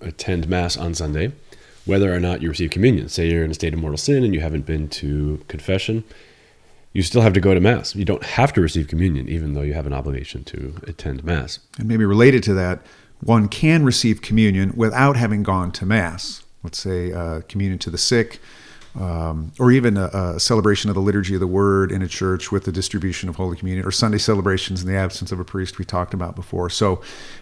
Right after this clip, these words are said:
Speaker 2: um, attending Mass itself isn't really the prerequisite for receiving communion. So it's more, I think, an obligation question.
Speaker 1: Although it's the ideal situation to,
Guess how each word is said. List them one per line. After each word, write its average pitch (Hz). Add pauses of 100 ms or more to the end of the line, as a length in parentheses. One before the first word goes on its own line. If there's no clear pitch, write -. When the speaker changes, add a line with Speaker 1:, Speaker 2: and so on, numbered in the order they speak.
Speaker 2:
um, 98 (200)
attending 117
Mass 113 (200)
itself 107
isn't 98
really 95
the 87
prerequisite 107
for 98
receiving 92
communion. 92
So -
it's 107
more, 202
I 113
think, 107
an 98
obligation 92
question. -
Speaker 1:
Although 104
it's 87
the 87
ideal 78
situation 76
to, 71